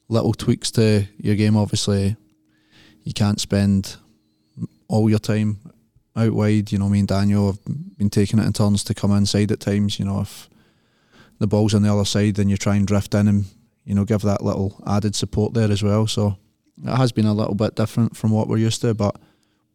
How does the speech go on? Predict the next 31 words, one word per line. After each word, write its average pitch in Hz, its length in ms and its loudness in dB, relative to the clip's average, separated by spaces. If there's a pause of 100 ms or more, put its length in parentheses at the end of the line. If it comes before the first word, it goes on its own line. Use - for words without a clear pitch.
(400)
nothing, 98 580 0 (260)
nothing 98 360 -2
crazy. 98 400 -2
But 95 240 -8 (640)
like - 80 -4
you 98 60 -4
said, 101 160 -2
you're, 107 220 0
you're 101 140 0
gonna 113 160 4
miss 101 180 2
someone 104 460 0 (560)
like 101 240 0
Gaddy. 101 400 0 (320)
Um, 110 520 -6 (360)
you 104 100 -12
know, 107 120 -2
the, 101 220 -2 (920)
how 101 180 2
creative 101 520 0
he 95 80 -2
is, 98 320 -4
and, 95 260 -2 (220)
you 110 80 -8
know, 113 80 0
he 107 100 0
just - 220 -4
goes 104 260 -2
past 101 340 -4
people. 104 340 0 (140)
Um, 107 500 -4